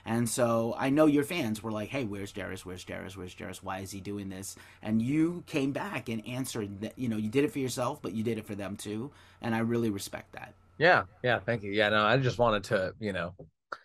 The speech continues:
Speaker 2: obviously shed light to, for, to anybody. I don't know.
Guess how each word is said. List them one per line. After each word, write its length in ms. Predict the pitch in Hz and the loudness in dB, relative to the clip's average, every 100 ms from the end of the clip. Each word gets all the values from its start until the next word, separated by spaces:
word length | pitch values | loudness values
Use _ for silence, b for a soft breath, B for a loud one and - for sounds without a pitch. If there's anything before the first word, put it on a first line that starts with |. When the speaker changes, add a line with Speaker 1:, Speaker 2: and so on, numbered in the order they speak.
| _ - | _ 4
Speaker 2:
obviously 560 | 127 117 117 - 139 | 6 8 4 6 4
shed 340 | 123 - 139 110 | 4 6 6 8
light 180 | - 135 | 4 4
to, 140 | 180 | 2
for, 200 | 147 185 | 6 6
to 280 | 175 131 196 | 6 2 6
anybody. 320 | 196 196 165 160 | 8 8 8 10
I 80 | |
don't 140 | 269 240 | 8 10
know. 200 | 175 160 | 10 8